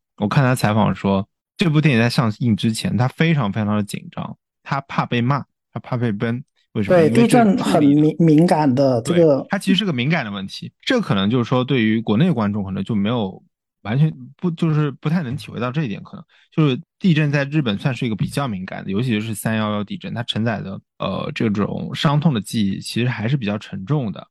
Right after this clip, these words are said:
Speaker 1: 所以他很怕，就尤其是最后这一部分，就是写到这个东北震灾这部分，如果处理得不好的话，是很容易受到那种，呃，指责的。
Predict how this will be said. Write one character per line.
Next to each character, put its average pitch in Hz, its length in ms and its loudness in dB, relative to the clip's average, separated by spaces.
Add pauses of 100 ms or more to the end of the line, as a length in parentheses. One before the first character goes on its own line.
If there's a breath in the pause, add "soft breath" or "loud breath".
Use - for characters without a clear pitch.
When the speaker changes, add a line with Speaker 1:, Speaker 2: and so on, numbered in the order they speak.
Speaker 1:
所 - 160 -6
以 143 120 -4
他 143 320 -2
很 123 200 -6
怕， 120 360 -8 (260)
就 131 140 0
尤 120 240 2
其 156 120 0
是 135 100 2
最 143 180 -2
后 131 160 -2
这 123 100 -2
一 107 80 0
部 98 200 -2
分， 95 180 -6
就 113 120 -4
是 110 260 -4
写 - 220 -8
到 101 140 -4
这 110 120 -4
个 107 80 0
东 120 140 -2
北 120 100 -4
震 98 180 -4
灾 98 100 -4
这 101 140 -4
部 95 140 -10
分， - 140 -12
如 107 80 -4
果 147 100 -2
处 - 160 -6
理 123 100 -4
得 104 100 -10
不 101 80 -10
好 104 160 -14
的 - 80 -14
话， 98 240 -14
是 104 300 -8 (240 soft breath)
很 110 140 -2
容 98 200 0
易 143 140 4
受 113 240 -2
到 98 400 -2
那 101 100 -4
种， - 300 -12 (280)
呃， - 280 -10
指 - 240 -6
责 101 320 -6
的。 113 200 -2